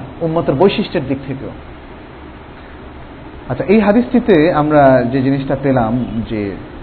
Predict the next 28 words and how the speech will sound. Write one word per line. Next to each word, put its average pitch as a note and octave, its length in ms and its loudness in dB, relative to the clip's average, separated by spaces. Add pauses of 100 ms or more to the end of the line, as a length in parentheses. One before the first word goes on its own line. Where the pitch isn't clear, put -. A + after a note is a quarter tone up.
(240)
মুশরিকদের D#3 440 2
বিরুদ্ধে D3+ 440 0
যখন D3+ 280 -2
রাসূলুল্লাহ D3 400 0
সাল্লাল্লাহু C#3 480 -2
আলাইহি G2+ 140 -6
ওয়াসাল্লাম - 500 -10
রিবাত C#3 460 2
বা B2+ 80 2
মুরাবাতা, D3+ 600 4 (340)
জিহাদে D3 300 0
অবতীর্ণ D3 460 2
হলেন, B2 240 0 (1040)
তখন F3 400 4 (320)
মুশরিকদের D3+ 640 2 (880)
নানা D3+ 320 0
ধরনের D3+ 440 0 (460)
অবরোধের D#3+ 540 2
কারণে C3+ 320 2 (440)
রাসূলুল্লাহ C#3 540 0
সাল্লাল্লাহু C3+ 140 -4
আলাইহি C3 160 0
ওয়াসাল্লাম D3 400 -2
তার D#3+ 80 -2 (100)
সালাত C3 260 -2
আদায় A#2+ 240 0
করতে F3+ 260 -6 (240)
পারেননি, C#3 420 0